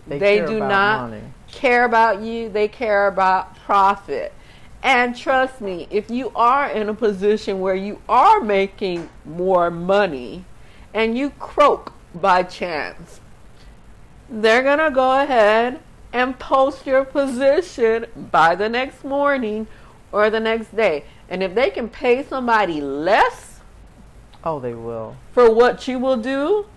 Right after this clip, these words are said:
Speaker 2: to recoup some of the money that they paid the person who made more money, they will.
Speaker 1: And I think people miss the point of what is, who is capitalism?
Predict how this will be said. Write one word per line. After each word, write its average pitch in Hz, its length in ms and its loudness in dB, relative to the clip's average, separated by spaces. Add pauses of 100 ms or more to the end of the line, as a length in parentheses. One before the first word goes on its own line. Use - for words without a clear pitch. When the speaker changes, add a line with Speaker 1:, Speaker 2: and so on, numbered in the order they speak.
(300)
Speaker 2:
to 247 160 6
recoup 254 540 -4
some 254 240 -2
of 240 100 2
the 233 100 2
money 233 360 -2
that 208 340 0
they 214 200 2
paid 220 520 0
the 185 120 -2 (100)
person 226 540 -2
who 202 140 -6
made 175 480 -2
more 247 240 -4
money, 269 440 -4 (360)
they 277 360 6
will. 294 1000 0 (440)
Speaker 1:
And 233 120 -2
I 247 100 0
think 254 280 -4
people 226 260 -4
miss 214 280 -4
the 208 100 -6
point 185 320 -8
of 170 180 -8 (100)
what 196 300 -4
is, 202 240 -4 (420)
who 302 200 -6
is 220 260 -6
capitalism? 143 1080 -10